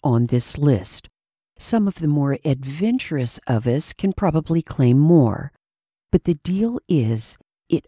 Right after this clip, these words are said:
only takes one to be separated from God. And the more we read Leviticus, the more we realize we can't pull this off.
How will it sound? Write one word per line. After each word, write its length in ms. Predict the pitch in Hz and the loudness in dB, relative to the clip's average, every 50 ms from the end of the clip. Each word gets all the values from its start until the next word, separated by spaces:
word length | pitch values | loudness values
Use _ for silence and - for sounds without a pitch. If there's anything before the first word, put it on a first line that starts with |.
| _ - | _ -2
only 380 | 151 143 147 151 160 175 180 | 0 2 2 2 2 0 -2
takes 420 | - - - 190 185 - - - - | -2 -2 -2 -2 -2 -2 -6 -10 -10
one 560 | 165 165 175 196 190 139 98 104 - 127 - - _ _ _ _ _ | -8 -4 -2 0 0 0 -2 -4 -6 -8 -12 -18 _ _ _ _ _
to 100 | - - | -4 -4
be 160 | 156 143 156 147 | -2 0 -2 -2
separated 680 | - - 139 107 - - 123 117 110 107 107 127 123 - | -2 -2 -4 -4 -4 -4 -2 -2 -2 0 0 -2 -2 -2
from 200 | - - 151 147 | -2 -2 -2 0
God. 480 | - 165 160 139 107 95 - - - - _ _ _ _ _ _ _ _ _ _ _ _ _ _ _ _ | 2 2 2 2 0 -2 -4 -8 -12 -18 _ _ _ _ _ _ _ _ _ _ _ _ _ _ _ _
And 160 | - 170 156 147 | 0 0 2 2
the 60 | 143 | 0
more 440 | 143 147 143 147 160 165 170 185 196 | 0 0 2 2 2 2 2 0 -2
we 220 | 185 202 208 208 | -2 -2 -2 -4
read 320 | 202 196 202 202 208 - | -4 -2 -2 -2 -2 0
Leviticus, 840 | 208 202 220 202 196 196 170 143 123 - 123 113 107 107 - - - - _ _ _ _ _ _ _ 156 | 0 0 0 0 2 2 2 2 0 -2 -2 -2 -2 -4 -6 -10 -12 -14 _ _ _ _ _ _ _ 2
the 100 | 151 127 | 4 4
more 340 | 131 131 135 135 139 147 | 4 4 4 4 4 2
we 200 | 147 170 190 190 | 2 2 0 0
realize 800 | 190 180 185 175 165 135 120 123 110 107 104 107 110 107 - - - _ _ _ _ _ _ _ _ | 0 0 0 2 2 2 0 0 0 0 0 -2 -2 -4 -6 -8 -16 _ _ _ _ _ _ _ _
we 280 | 160 151 165 180 185 175 | -2 0 2 2 2 0
can't 460 | - - - 147 127 110 113 - - - | -2 -6 -4 -2 -2 -2 -4 -6 -8 -2
pull 180 | - 127 113 | 0 0 2
this 300 | 107 120 123 117 - - | 2 2 0 0 0 0
off. 440 | 156 143 123 98 98 110 - - - | -2 0 0 -2 -4 -6 -12 -18 -20